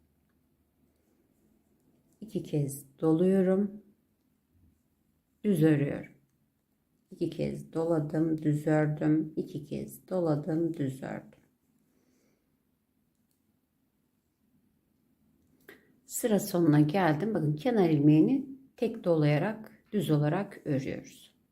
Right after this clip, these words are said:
Modelimin arka yüzündeyim. Kenar ilmeğini alıyorum. İpimi arkaya alıyorum. Yine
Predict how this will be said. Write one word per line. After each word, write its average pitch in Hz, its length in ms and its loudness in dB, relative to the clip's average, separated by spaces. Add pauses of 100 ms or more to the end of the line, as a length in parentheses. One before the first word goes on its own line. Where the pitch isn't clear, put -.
(1500)
Modelimin 170 720 4
arka 170 340 -2
yüzündeyim. 151 720 2
Kenar 202 300 2
ilmeğini 147 500 2
alıyorum. 202 440 2
İpimi 156 300 -4
arkaya 175 540 0
alıyorum. 190 480 2
Yine 190 480 2